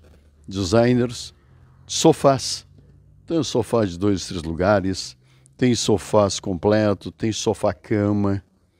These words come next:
Tem sofá que você escolhe o, aquilo que serve na sua casa. Bazar, eletrodomésticos, utilitários, tudo da Hiper,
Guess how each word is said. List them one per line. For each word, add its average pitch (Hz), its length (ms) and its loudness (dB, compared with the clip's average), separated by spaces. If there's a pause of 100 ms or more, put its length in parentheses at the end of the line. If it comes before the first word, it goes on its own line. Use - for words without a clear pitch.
(680)
Tem 202 200 0
sofá 143 600 0
que - 140 -10
você 151 360 -4
escolhe 170 520 0
o, 180 260 -4
aquilo 185 380 -4
que - 180 -12
serve 143 440 0
na 139 100 0
sua 127 180 0
casa. - 440 -4 (1500)
Bazar, 110 640 2 (240)
eletrodomésticos, 107 1200 0
utilitários, 113 1040 0 (1200)
tudo 185 400 2
da 104 240 2
Hiper, 110 440 0